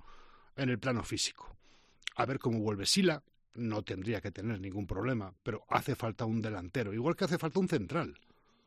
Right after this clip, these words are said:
porque el otro gran misterio es el, el estado de Javi Sánchez. Saber si Javi Sánchez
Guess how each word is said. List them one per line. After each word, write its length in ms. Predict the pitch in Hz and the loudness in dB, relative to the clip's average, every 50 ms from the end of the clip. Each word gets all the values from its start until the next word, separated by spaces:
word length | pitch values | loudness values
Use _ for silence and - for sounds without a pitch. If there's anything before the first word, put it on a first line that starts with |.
| _ _ _ _ | _ _ _ _
porque 220 | - - 110 90 87 | -4 -4 -4 -4 -2
el 80 | 95 | -4
otro 180 | - - 127 117 | -2 0 0 2
gran 260 | 117 123 131 127 131 | 2 4 6 6 6
misterio 600 | 131 120 - - - 147 139 143 147 165 151 - _ _ _ _ _ _ - | 6 6 4 4 4 4 4 6 4 2 2 -2 _ _ _ _ _ _ -4
es 260 | 135 147 147 - - - _ - | -2 0 0 0 -2 -4 _ -12
el, 580 | 98 113 123 117 113 113 104 101 98 95 98 107 | -8 -4 -4 -2 -2 -4 -4 -6 -8 -8 -4 -2
el 140 | 127 117 | -2 0
estado 320 | 110 - - 135 127 139 165 | 0 0 0 0 2 2 2
de 80 | 139 | 2
Javi 240 | 120 - 113 95 98 | 2 0 0 0 0
Sánchez. 400 | 95 - 208 170 95 - 90 - - _ _ _ _ _ _ _ _ _ - | 2 2 2 2 0 -2 -4 -12 -14 _ _ _ _ _ _ _ _ _ -6
Saber 300 | - - 110 95 107 - | -4 -2 0 0 0 0
si 120 | - 117 | -2 0
Javi 180 | 120 120 120 113 | 0 2 2 2
Sánchez 380 | - 139 143 - - 165 160 | 4 2 2 4 4 2 2